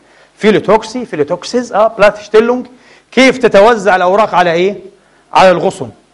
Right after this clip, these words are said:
شيء عجيب. يعني، من القرون الوسطى بدأ الناس يدركون أن هذا التوزع ليس عشوائيًا، وأنبتنا فيها من كل شيء موزون. أدركوا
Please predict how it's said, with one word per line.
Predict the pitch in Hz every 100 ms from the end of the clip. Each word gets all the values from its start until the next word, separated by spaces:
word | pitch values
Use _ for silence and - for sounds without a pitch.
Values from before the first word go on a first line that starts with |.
| _
شيء | - 262 247
عجيب. | 185 196 214 _ _ _ _ _ _ _ _ _ _ _ 349
يعني، | 285 190 226 262 - _ _ -
من | 254
القرون | 185 277
الوسطى | 254 247 - 269 262
بدأ | 240 262 226
الناس | 226 208 208
يدركون | 185 175 - 202 127 - _ _ _ _ _ 165
أن | 185
هذا | 220 247
التوزع | 247 226 254 196 185
ليس | 233 214
عشوائيًا، | 208 202 185 175 160 165 117 104 - -
وأنبتنا | 143 156 190 180 151
فيها | 196 175
من | 165
كل | 190 165
شيء | 185 196 233 269 - - _ _ _ _ _
موزون. | 156 151 127 208 180 - - _ _ - - -
أدركوا | 240 226 240 - 254